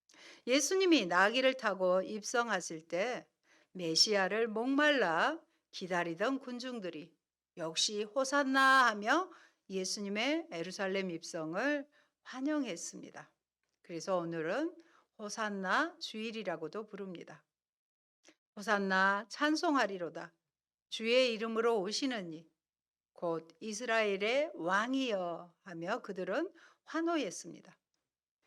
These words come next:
히브리어로 호산나는 우리를 구원하소서, 우리를 구원하소서라는 뜻입니다. 전쟁과 가난과 공포와 두려움에서부터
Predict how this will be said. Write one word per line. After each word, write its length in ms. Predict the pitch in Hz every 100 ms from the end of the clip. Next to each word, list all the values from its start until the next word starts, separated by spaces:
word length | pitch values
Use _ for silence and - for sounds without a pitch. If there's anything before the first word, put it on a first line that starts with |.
| _ _
히브리어로 840 | - 208 185 175 170 160 175 262 311 294
호산나는 880 | 247 233 208 180 160 175 294 381 - _ _ _ _
우리를 760 | - 170 170 170 185 285 370 349 _ _ _
구원하소서, 920 | - 220 262 262 202 143 156 - - _ _ _ _ _ _
우리를 600 | 175 165 165 226 311 302
구원하소서라는 1300 | - 240 285 302 226 - 165 - 175 156 151 233 277
뜻입니다. 580 | 277 - 233 - - - _ _ _ _ _ _
전쟁과 960 | - 165 156 165 160 156 156 151 165 - _ _ _ -
가난과 880 | 185 185 196 202 202 202 233 269 _ _
공포와 680 | - 254 269 277 285 214 160 - _ _ _ _
두려움에서부터 1080 | - 269 330 359 311 190 190 165 - - -